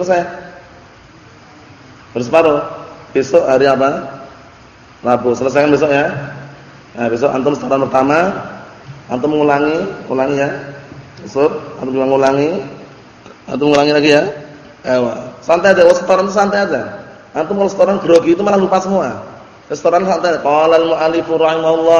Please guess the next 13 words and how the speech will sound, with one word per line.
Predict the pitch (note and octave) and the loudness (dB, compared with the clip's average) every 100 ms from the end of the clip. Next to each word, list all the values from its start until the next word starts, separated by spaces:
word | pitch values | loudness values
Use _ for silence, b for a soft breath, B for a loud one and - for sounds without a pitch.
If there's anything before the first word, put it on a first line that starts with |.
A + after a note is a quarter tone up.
| C#3 | 4
gitu | C#3+ E3+ | -2 -2
aja. | D3 G#2 - - - - - | -2 -2 -8 -18 -20 -18 -6
Paham | D3 D3+ | -2 0
ya? | A2+ - - - - | -2 -6 -16 -18 -6
Nah, | C#3 C3 B2+ | -2 0 0
tapi | C#3+ E3+ | 0 4
kalau | E3 | 4
antum | F3 | 4
nunduk | F3+ D3+ E3 | 0 2 2
gitu | E3+ | 4
malah | F#3+ F#3+ | 2 2
lupa | F#3 F3+ | 4 2
semua. | G3 E3 | 2 0